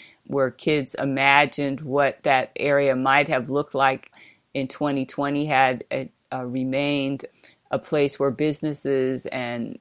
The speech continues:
residents were, and if the beach service businesses had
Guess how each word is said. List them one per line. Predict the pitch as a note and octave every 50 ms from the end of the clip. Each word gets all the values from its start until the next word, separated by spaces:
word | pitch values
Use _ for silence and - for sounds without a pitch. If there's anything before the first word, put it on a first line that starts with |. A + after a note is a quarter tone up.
| _
residents | - C#3+ D3+ C#3+ C#3 C3+ D3+ C#3+ C3+ C3+ C#3 C3 B2+ - - - -
were, | - A#2+ C3+ C#3+ C#3+ C#3+ C#3+ D3
and | C3 A#2+ B2+ C3 B2+ B2 A#2+ - -
if | - C3 B2+ - - - - -
the | C#3 C3+ C3 A#2+ A#2+ A#2+ - - - _ _
beach | - D#3 D#3 -
service | - - D#3 C#3+ D3 C#3 D3 -
businesses | - - D3 D3 C#3 - C#3+ C#3 B2 - C#3+ C#3 C3 B2+ -
had | D3+ B2+ B2 G#2+